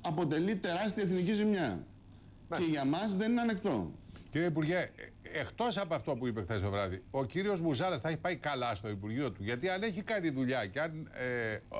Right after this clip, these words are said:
Speaker 3: ο-, όντως προσφέρει χρήσιμες υπηρεσίες σε αυτή την τρο-, τρομερή υπόθεση που μας έχει, που μας απασχολεί, υπάρχει ζήτημα.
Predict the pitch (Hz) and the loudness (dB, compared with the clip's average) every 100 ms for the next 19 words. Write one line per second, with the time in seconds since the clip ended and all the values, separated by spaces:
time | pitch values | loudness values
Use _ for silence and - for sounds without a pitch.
0 | - 131 147 175 139 113 - 127 117 - | -6 -2 0 0 -2 -4 -4 -4 -4 -2
1 | 156 139 110 127 156 151 135 104 98 110 | 0 -2 0 0 0 0 -2 -2 -2 0
2 | 101 135 120 98 113 92 123 127 107 135 | 0 0 0 0 -2 -2 -2 -2 0 0
3 | 156 147 156 185 185 208 175 151 120 107 | 0 -2 -2 0 2 0 2 0 -2 -4
4 | 95 107 110 120 101 104 101 95 90 - | -4 -2 -2 0 -2 -2 -2 -2 -4 -8
5 | - 113 101 98 98 101 107 98 110 123 | -4 0 0 0 0 0 0 2 0 -2
6 | - - - - - - - - - - | -10 -16 -16 -16 -16 -16 -14 -14 -14 -14
7 | - - - - - - - 196 247 233 | -14 -14 -14 -14 -14 -14 -6 -2 0 2
8 | 220 269 160 107 76 | 2 0 0 -2 -2